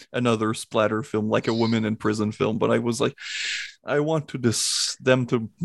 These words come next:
discover more of the true Franco, which in my opinion was the sixties, seventies stuff. But I'm still, I still had worries 'cause his films are, are,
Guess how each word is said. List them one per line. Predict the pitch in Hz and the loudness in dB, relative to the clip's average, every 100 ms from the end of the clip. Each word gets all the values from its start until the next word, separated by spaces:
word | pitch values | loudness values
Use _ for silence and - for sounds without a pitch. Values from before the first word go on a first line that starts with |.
| 151 | 0
discover | 120 - - 120 123 120 | 0 0 0 0 0 0
more | 117 120 120 - - _ 117 | 0 0 0 -2 -10 _ -6
of | 127 | -2
the | 113 | -2
true | - - 131 139 | -2 -2 0 0
Franco, | - 139 131 143 | -2 -2 0 0
which | 131 117 | 0 -2
in | 113 | 0
my | 113 | 0
opinion | 110 120 113 110 | 0 0 0 0
was | 107 95 | -4 -6
the | - | -4
sixties, | - 104 - 110 - | -2 -2 -2 -4 2
seventies | 110 123 127 120 | 2 2 0 -2
stuff. | - 127 120 - - - - - | 2 2 2 -10 -20 -20 -14 -4
But | 135 | -2
I'm | 131 120 | -2 -4
still, | - - 143 120 | -12 -6 -4 0
I | 117 | -2
still | 120 - 139 123 | -2 -2 0 0
had | 110 | -2
worries | 113 113 117 117 | -2 0 0 0
'cause | - 117 | -2 0
his | 156 117 | 0 -2
films | - - 143 135 113 | -2 0 2 0 0
are, | 107 107 - | 0 0 0
are, | 101 82 | 0 0